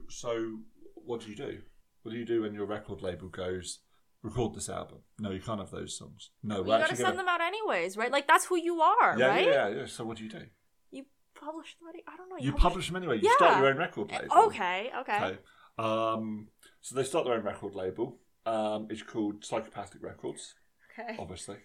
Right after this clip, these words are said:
Speaker 1: because, you know, why not? Um, and, you know, they start signing up sort of artists in, like, a similar vein, right? Which is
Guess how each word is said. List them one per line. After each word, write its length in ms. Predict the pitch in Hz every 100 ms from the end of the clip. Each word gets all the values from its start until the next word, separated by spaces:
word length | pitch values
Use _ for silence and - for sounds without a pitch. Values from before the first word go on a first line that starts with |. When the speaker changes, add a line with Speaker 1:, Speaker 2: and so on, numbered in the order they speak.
| _
Speaker 1:
because, 360 | - 90 85 - _ _ _ _
you 80 | 90
know, 100 | 85 -
why 220 | 110 87
not? 200 | 82 92 - _ - _ -
Um, 760 | 127 127 127 127 127 127 131 _ _ _ _ _ - _ _ _ _ 170
and, 320 | 170 175 170
you 100 | 202
know, 140 | 165
they 120 | 151
start 360 | 156 - 202 -
signing 480 | - 170 165 151 135
up 240 | 123 - -
sort 460 | - - 117 110
of 100 | 110 - -
artists 600 | 113 113 113 117 107 -
in, 120 | - 98
like, 200 | 113 -
a 40 |
similar 480 | - 139 107 98 95
vein, 380 | 101 92 90 90
right? 200 | 92 101
Which 200 | 294 311
is 160 | 320